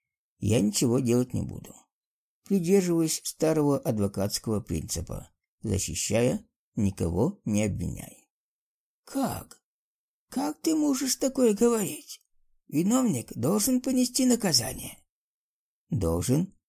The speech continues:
только пускай этим занимаются компетентные органы, которых у нас огромное количество. Твое равнодушие ни к чему хорошему не приведет. Самсонов,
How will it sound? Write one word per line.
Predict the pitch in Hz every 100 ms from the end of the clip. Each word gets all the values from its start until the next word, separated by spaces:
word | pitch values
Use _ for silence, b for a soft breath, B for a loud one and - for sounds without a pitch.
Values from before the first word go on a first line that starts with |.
| _
только | - 131 -
пускай | 185 233 - 190 156
этим | 156 156 139
занимаются | 113 139 143 120 113 - 143 127
компетентные | - 170 165 160 - 82 - 110 107 107 -
органы, | 151 - 67 50 - - _ _
которых | 180 190 180 156 135
у |
нас | 101 123 - -
огромное | - 95 95 127 117
количество. | - 76 - - - - - _ _ _ _ _ _ _ _ _ -
Твое | 185 208 247
равнодушие | 233 226 240 233 277 - 160 127 101 - _
ни | 214 233
к |
чему | - 247 233 233
хорошему | 214 208 226 214 196 160
не | 151
приведет. | 208 196 147 - - - - _ _ _ _ _ _ _ _ _
Самсонов, | - - 127 - 131 117 113